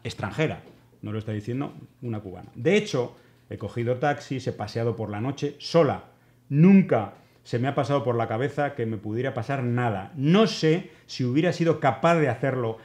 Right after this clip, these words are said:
en algún otro país de Latinoamérica".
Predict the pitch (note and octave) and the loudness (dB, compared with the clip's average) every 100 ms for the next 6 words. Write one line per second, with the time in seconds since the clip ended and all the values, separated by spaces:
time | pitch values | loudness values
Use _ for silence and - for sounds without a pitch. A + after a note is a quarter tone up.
0 | - C3+ B2 B2+ B2+ E3 D#3+ D#3 - B2+ | -14 -6 -4 -2 0 0 0 -2 -2 -2
1 | C#3 - - _ G2+ A2+ G#2 G#2+ G2+ G2+ | -2 -6 -16 _ -8 -6 -6 -8 -8 -8
2 | G2 F#2+ F2+ | -8 -10 -14